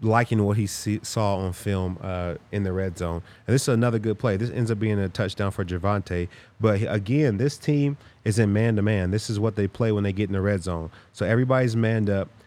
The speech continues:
This linebacker has Javonte, but he also has the A-gap. But everybody's manned up. So what's so tough about this play, they call it the Niner boot,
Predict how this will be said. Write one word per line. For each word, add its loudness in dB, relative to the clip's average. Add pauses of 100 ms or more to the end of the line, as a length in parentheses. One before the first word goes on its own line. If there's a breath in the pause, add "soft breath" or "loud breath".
(180 soft breath)
This 2
linebacker 4
has 0
Javonte, 0
but 0 (180 loud breath)
he -4
also 0
has 2
the -4
A-gap. 0 (560 soft breath)
But 2
everybody's 2
manned 2
up. -2
So 0
what's 2
so 2
tough -4
about -2
this -2
play, 0
they 0
call 0
it -2
the -2
Niner 2
boot, 2